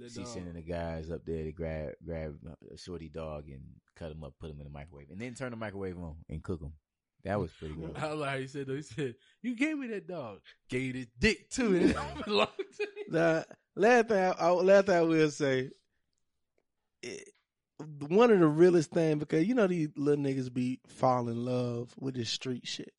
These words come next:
Speaker 2: Mm.
Speaker 3: Like, they wanna live this life because they think this is what the life they supposed to live.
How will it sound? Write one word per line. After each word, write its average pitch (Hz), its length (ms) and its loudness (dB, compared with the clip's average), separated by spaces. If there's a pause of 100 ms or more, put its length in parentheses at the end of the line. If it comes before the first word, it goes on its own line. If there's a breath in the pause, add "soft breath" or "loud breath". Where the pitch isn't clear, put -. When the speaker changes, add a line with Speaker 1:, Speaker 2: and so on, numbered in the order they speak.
(200)
Speaker 2:
Mm. - 140 -20 (520 soft breath)
Speaker 3:
Like, 131 180 0
they 139 120 8
wanna 147 260 8
live 123 300 2
this 113 200 0
life 107 360 -6
because 117 280 -6
they 117 100 0
think 123 280 -4
this 123 80 -6
is 117 80 -8
what 123 140 -10
the 117 80 -8
life 117 240 -6
they 117 120 -6
supposed 117 460 -4
to 123 80 -12
live. 113 240 -10